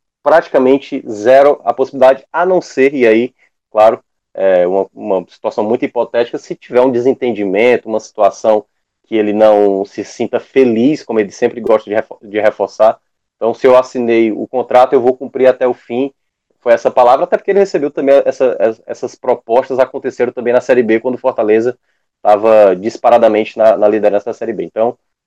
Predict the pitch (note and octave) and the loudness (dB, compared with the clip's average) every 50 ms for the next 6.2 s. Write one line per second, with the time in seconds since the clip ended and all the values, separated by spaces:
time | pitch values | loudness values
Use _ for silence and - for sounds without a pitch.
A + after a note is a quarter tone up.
0 | _ _ _ - F#2+ G2 G#2 G#2+ A2 - - A#2 A#2+ A#2 G#2+ A#2 A2+ A2+ - C3+ | _ _ _ -6 -2 2 2 2 2 0 -2 -2 -2 2 4 2 2 2 0 -6
1 | - C#3+ C3+ - - D3 D3 D3+ - - D3 D#3 D#3 C3+ - - - B2+ A#2 B2 | -8 -8 -8 -4 -2 -2 -2 -2 0 -2 0 0 0 -2 -2 -4 -2 -2 0 0
2 | B2+ - - C3 - - B2 A#2 A#2 A#2+ A2+ A#2 A2 - - - A#2 A2+ A2+ G#2 | 0 -2 -6 -8 -4 0 2 4 4 4 2 -2 -8 -12 -12 -10 -10 -8 -8 -8
3 | A2+ A2+ A2+ G#2 G2+ F#2+ F#2 F#2+ A2 C3 C#3 C#3 D3 C#3 - C3+ C3+ A#2+ A2 A2+ | -8 -6 -6 -6 -8 -10 -12 -10 -6 -6 -4 -2 -4 -4 -4 -4 -6 -4 -4 -4
4 | G#2+ G2+ A2 B2 C3 B2+ - _ _ G#2 G2 A2+ A#2+ G#2 F#2+ - - G#2 G#2 G2 | -2 0 2 4 2 2 0 _ _ -4 -2 0 0 0 -2 -6 -6 -4 -4 -2
5 | F#2+ F#2 F2+ - - F#2 F#2 - F#2 G2 F#2+ F2+ F2 G2 A#2 B2+ - C3+ - - | -4 -4 -8 -10 -14 -14 -12 -8 -4 -4 -4 -2 -2 -2 -2 -2 -2 -6 -6 -6
6 | G#2 F2 - | -8 -8 -8